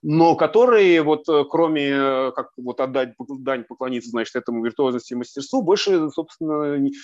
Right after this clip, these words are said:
ничем особо не, там, не, не привлекают. То, там, все и эту барышню, и эту лужайку все, значит, как бы тысячу раз видели. Вот. А, то есть, там, ну, п-, п-, п-, п-, понимая, что, как бы, там, грубо говоря, э, лужайка нарисована импрессионистами, и та же лужайка нарисованная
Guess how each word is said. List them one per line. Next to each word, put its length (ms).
ничем 280
особо 300
не, 640
там, 260
не, 180
не 140
привлекают. 640
То, 140
там, 280
все 260
и 200
эту 120
барышню, 420
и 40
эту 180
лужайку 520
все, 160
значит, 240
как 120
бы 80
тысячу 240
раз 180
видели. 260
Вот. 220
А, 280
то 100
есть, 100
там, 160
ну, 260
п-, 120
п-, 120
п-, 420
п-, 180
понимая, 400
что, 240
как 120
бы, 100
там, 100
грубо 200
говоря, 320
э, 60
лужайка 580
нарисована 440
импрессионистами, 880
и 260
та 160
же 100
лужайка 360
нарисованная 960